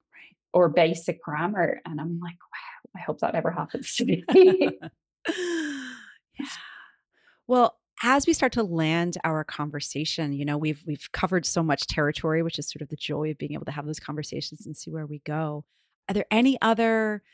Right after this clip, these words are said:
Speaker 1: thoughts, ideas of the Banshee or other bits of folklore that you wanna share with us?
Speaker 2: There's so many great stories. The fairy mounds I find really interesting,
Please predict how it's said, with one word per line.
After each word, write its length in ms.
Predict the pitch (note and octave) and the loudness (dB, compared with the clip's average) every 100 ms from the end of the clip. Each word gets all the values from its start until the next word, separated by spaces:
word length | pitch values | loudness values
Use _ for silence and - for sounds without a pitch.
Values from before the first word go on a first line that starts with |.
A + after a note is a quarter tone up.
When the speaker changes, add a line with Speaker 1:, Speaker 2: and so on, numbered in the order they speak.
| _ _ | _ _
Speaker 1:
thoughts, 360 | - G#3+ A3 - | 0 0 0 -4
ideas 540 | F3+ E3+ G3+ G#3 G3 | -6 -2 0 2 2
of 80 | F3 | -2
the 80 | E3 | -4
Banshee 580 | F#3 F#3 G3 - G3+ G3 | 0 2 2 -2 -2 0
or 260 | D#3+ D#3+ - | 0 -2 0
other 220 | F3+ F#3+ | 0 0
bits 200 | F3+ - | -2 -4
of 60 | D#3 | -10
folklore 460 | - F3+ - F#3 | -4 -4 -2 -4
that 100 | E3+ | -4
you 60 | E3 | -8
wanna 160 | E3 | -8
share 340 | D#3+ - D#3 E3 | -6 -6 -6 -6
with 240 | D#3+ - | -8 -12
us? 540 | - - - - - _ _ _ _ _ _ _ _ _ _ _ _ _ _ _ _ _ _ _ _ | -14 -12 -14 -14 -16 _ _ _ _ _ _ _ _ _ _ _ _ _ _ _ _ _ _ _ _
Speaker 2:
There's 300 | A3+ - - - | -2 -2 -10 -6
so 180 | A3+ G#3 | -4 -4
many 340 | F#3+ F3 F3+ | -6 -6 -6
great 320 | - F3+ - | -4 -6 -6
stories. 800 | - - F3+ F#3 F3 - - - - _ _ _ _ _ _ _ _ _ _ _ _ _ _ _ _ - | -14 -6 -2 0 -2 -4 -14 -18 -20 _ _ _ _ _ _ _ _ _ _ _ _ _ _ _ _ 2
The 300 | G#3+ G3+ F#3+ | 4 4 2
fairy 460 | F#3+ A3 G#3+ A#3 A3 | 2 2 6 6 4
mounds 600 | F#3 E3 D#3 E3 - - _ _ _ _ _ | 0 -2 -4 -6 -8 -10 _ _ _ _ _
I 140 | D#3+ | 0
find 300 | D#3+ D#3+ D#3 | 0 0 0
really 160 | D#3 D3+ | 2 2
interesting, 540 | E3+ - - - D#3 | 0 -2 -4 -6 -8